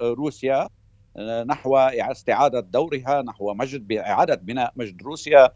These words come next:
الحفاظ على أمن روسيا. هذا، كل هذه الشعارات وهذه ال-، ال-، الروح الوطنية تجسدت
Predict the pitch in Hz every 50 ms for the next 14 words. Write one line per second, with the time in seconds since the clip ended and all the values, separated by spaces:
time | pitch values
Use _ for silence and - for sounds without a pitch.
0 | _ _ _ _ _ - 101 107 - - - - - 160 175 131 120 123 135 123
1 | 123 123 127 135 143 139 123 110 107 120 139 151 151 - 139 135 131 127 131 123
2 | _ _ _ _ _ _ _ - - - 95 98 165 247 277 254 254 - 156 -
3 | - 262 302 320 185 202 220 185 160 160 160 143 - - 147 123 131 143 147 156
4 | 156 156 - 131 123 120 139 156 147 - 127 123 127 127 127 127 123 104 110 107
5 | 107 110 107 104 107 107 104 104 - _ _ _ - 135 139 160 190 202 - -
6 | - 143 143 131 135 139 - 143 143 151 170 170 143 131 127 135 143 - 170 139
7 | 123 247 247 - - 151 139 139 139 143